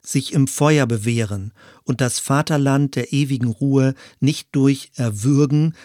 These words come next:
leiblicher Feinde erlangen, sondern durch Tötung der Geistlichen. Auch gebrauchen sie weder weltliches Schwert noch Krieg.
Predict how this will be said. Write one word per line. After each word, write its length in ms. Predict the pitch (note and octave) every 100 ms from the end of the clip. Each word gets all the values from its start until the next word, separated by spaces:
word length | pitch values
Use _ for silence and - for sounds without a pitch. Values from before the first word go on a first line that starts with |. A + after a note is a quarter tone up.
| _
leiblicher 760 | A#2+ A#2 B2 C3+ B2+ C3 B2+
Feinde 580 | B2+ - C3+ C#3 D3 A#2+
erlangen, 580 | G#2+ A2 A2+ B2 C#3+ E3 - - -
sondern 400 | - C#3 C#3 C3
durch 260 | B2 -
Tötung 520 | - C#3 D3 D3 C#3+
der 120 | C#3+ C3
Geistlichen. 960 | A2+ C3+ C#3+ - - G#2 - F#2 F#2+ - _ _ - _ _
Auch 220 | D3+ -
gebrauchen 600 | C#3 A2+ B2+ D#3 D#3 C#3
sie 240 | B2+ A#2
weder 360 | C3 D3 D#3 D3+ - _
weltliches 720 | A#2 C3 D#3 - C#3+ C#3 B2+
Schwert 680 | - - - A#2 A#2+ D3 - _ _
noch 320 | C3 C#3+ -
Krieg. 500 | - E3 C#3 - -